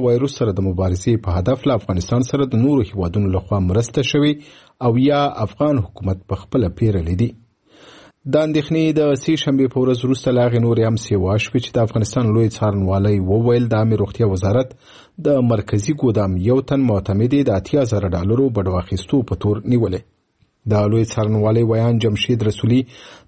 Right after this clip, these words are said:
د سه شنبې په ورځ ازادي راډیو ته وویل، تورن کس ته یو شرکت کارونه ځنډول او په بدل کې ترې اتیا زره ډالر رشوت غوښت چې د پلټونکي څارنوال لخوا لاس په لاس ونیول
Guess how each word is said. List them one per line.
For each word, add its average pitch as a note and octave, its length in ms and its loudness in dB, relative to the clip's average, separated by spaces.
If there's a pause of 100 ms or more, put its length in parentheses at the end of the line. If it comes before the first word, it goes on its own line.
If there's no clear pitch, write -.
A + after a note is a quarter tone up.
د B2+ 200 0
سه D3 220 2
شنبې B2+ 320 2
په B2+ 80 0
ورځ B2 260 2
ازادي A#2 300 2
راډیو A#2+ 220 2
ته B2+ 60 0
وویل، C3 220 2
تورن B2 320 2
کس B2+ 200 -4
ته B2 80 2
یو A2 220 4
شرکت G#2 340 -4 (100)
کارونه A#2+ 360 2
ځنډول B2+ 400 2
او D#3+ 120 0
په B2 240 2
بدل A2 220 2
کې B2 280 -2
ترې B2 140 2 (120)
اتیا C3+ 300 0 (100)
زره G2+ 240 0
ډالر G2+ 320 0
رشوت B2 400 -4
غوښت - 280 -2 (480)
چې - 100 -2 (120)
د A#2+ 160 0
پلټونکي A#2+ 500 -2
څارنوال G2+ 520 0
لخوا C#3+ 320 -2
لاس F#2 260 -2
په G2 140 -2
لاس F#2 160 -4
ونیول G#2 420 0